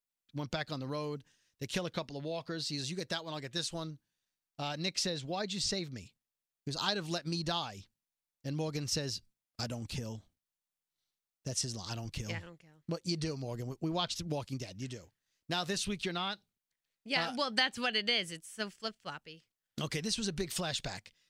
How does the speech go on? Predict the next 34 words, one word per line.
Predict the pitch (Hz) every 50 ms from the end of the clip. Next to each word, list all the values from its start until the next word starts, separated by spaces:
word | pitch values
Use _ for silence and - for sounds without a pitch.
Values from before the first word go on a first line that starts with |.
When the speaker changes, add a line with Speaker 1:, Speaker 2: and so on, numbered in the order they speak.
| _ _
Speaker 1:
Uh, | - 160
Nick | 165 185 226 233 -
and | 269 196
Madison | 190 185 190 190 180 - 208 196 185 185 190 -
are | 151 156
going | 143 170 175 175 170
out | 165 165
on | 160 156
the, | 151 151 -
on | 143 143 139
the | 139
run | 139 156 156 160
that | 165 143
we | 143
saw | - 170
them | 156 151
going | 147 156 156 156 156
on. | 156 156 156 156 143 - - - - - _ _
They | - 156
get | 160 202 -
to | - 185
a | 170 -
church. | - - 180 175 180 - - - - - - - _ _ _
She | - - 180
walkies | 165 160 175 180 175 - - 190 165 127
back | - 175 170 -
to | - 185 170
the | 160 156 156 147
stadium. | - - 185 170 165 165 170 170 160
"Hey, | 147 160 170
we're | 160 156 156
at | 156 -
the | -
church." | - - 185 175 170 - - - -